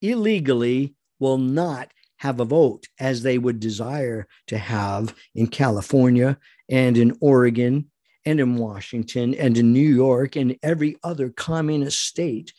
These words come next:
in the union right now. Positive voter I D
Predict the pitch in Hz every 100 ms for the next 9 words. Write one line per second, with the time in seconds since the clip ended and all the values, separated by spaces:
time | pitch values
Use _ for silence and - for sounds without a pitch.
0 | _ _ _ 143 127 120 160 160 123 113
1 | 120 123 104 110 127 151 - _ _ _
2 | _ _ _ _ _ _ _ _ - 220
3 | 185 170 131 160 156 151 143 143 139 117
4 | 127 156 110 92 107